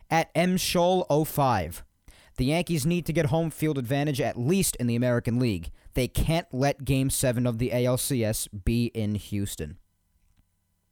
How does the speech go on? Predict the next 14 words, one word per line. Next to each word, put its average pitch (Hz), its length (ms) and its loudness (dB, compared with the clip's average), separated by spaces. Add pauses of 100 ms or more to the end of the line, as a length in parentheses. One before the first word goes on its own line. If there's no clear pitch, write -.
(160)
Now, 160 80 -4
listen, 185 260 0
I, 123 100 0 (300)
I'm 180 160 2
not 214 220 2
gonna 254 140 -2
argue 214 280 2
with 120 140 -4
that, 104 160 0
especially 170 380 -2
because 208 220 -2
of 190 60 -4
what 180 140 0
happened 151 540 0